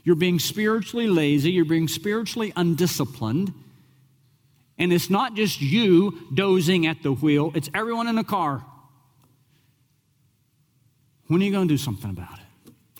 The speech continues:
I can't do it for you. Your wife can't do it for you. Other guys can't do it for you. They can just challenge you to do it. You gotta man up and you gotta say, "I'm gonna be the man God has called me to be."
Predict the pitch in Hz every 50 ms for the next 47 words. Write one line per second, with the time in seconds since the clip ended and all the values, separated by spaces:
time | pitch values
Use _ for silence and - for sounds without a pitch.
0 | - - 156 202 - - 226 214 208 202 190 220 214 208 190 - - 226 220 220
1 | 214 214 208 208 208 - - - - - - - _ _ - 120 120 170 220 233
2 | 247 - - - 208 202 208 190 196 202 196 165 - 214 214 208 208 202 196 190
3 | 185 - - - - _ _ _ _ _ _ _ _ _ - 190 220 220 226 208
4 | 233 233 233 220 208 - - - 180 170 147 139 147 143 123 - - 131 117 107
5 | 95 90 - - _ _ 170 202 220 226 208 185 190 - - - 202 214 220 202
6 | 175 165 151 117 131 127 113 110 101 110 104 82 - - - - _ _ - _
7 | _ _ _ _ _ _ _ _ _ _ _ - 180 247 240 220 190 160 143 151
8 | 190 226 247 240 214 180 170 165 180 180 - - - - 123 139 147 170 208 226
9 | 240 240 226 214 - - 160 143 139 139 139 151 143 - - - - - 170 202
10 | 220 226 233 240 240 240 208 165 160 147 147 151 165 156 - - 151 170 185 208
11 | 208 180 160 151 147 160 180 - - - - 120 156 170 180 180 190 165 185 190
12 | 180 - - - 202 202 202 202 190 196 196 202 190 196 190 165 135 101 - -
13 | -